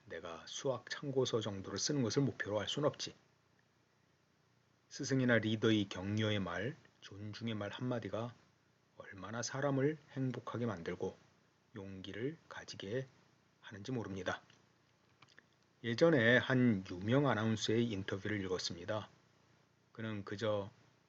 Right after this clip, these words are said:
시골 학교에 다니면서 자신의 재능을 찾지 못하는 평범한 소년이었습니다. 어느 날 그가 국어 시간에 책을 읽는데 선생님이요, "야, 목소리 좋은데 아나운서 해도 되겠다."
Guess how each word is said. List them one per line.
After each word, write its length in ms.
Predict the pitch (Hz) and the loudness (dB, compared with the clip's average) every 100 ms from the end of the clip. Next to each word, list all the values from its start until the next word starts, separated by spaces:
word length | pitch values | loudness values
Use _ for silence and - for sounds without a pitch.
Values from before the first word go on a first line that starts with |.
| _ - | _ -18
시골 520 | - 151 143 139 135 | -8 0 4 4 0
학교에 360 | - - 127 113 | -10 0 2 2
다니면서 640 | 98 104 101 - 135 120 - _ _ _ _ - | 0 -4 -2 2 2 0 -10 _ _ _ _ -14
자신의 460 | 90 87 107 104 | -12 -8 -8 -8
재능을 380 | - 101 110 110 | -6 -2 0 0
찾지 300 | - 139 - | -2 -2 0
못하는 380 | 127 - 110 104 | 0 0 0 -2
평범한 640 | - 147 143 135 123 135 - - - _ _ | -2 -2 2 4 4 2 0 -20 -20 _ _
소년이었습니다. 920 | - 104 113 135 131 - 95 82 - - _ _ _ _ _ _ _ _ _ _ 123 | -18 -10 -2 2 2 0 -8 -10 -14 -18 _ _ _ _ _ _ _ _ _ _ 0
어느 160 | 131 | 4
날 400 | 131 123 120 90 | 8 10 10 6
그가 340 | - 110 113 104 | -2 2 4 2
국어 240 | 110 117 | 2 2
시간에 580 | 113 - 101 107 107 98 - | 4 2 2 2 0 -2 -10
책을 280 | - 156 | 0 2
읽는데 500 | 151 101 87 95 104 - | 2 -2 -4 -6 -6 -8
선생님이요, 580 | - 143 131 98 107 104 - _ _ _ _ _ _ _ - 95 | -2 2 2 2 -2 -4 -8 _ _ _ _ _ _ _ -10 -6
"야, 300 | 82 80 - | -6 -6 -8
목소리 320 | 92 - 147 | -10 -2 0
좋은데 540 | 113 110 120 147 135 - - _ _ - | 0 2 8 10 8 0 -18 _ _ -14
아나운서 520 | 85 95 135 143 214 | -10 -2 0 4 4
해도 160 | 202 | 6
되겠다." 500 | 165 101 - 85 - | 6 6 2 -4 -4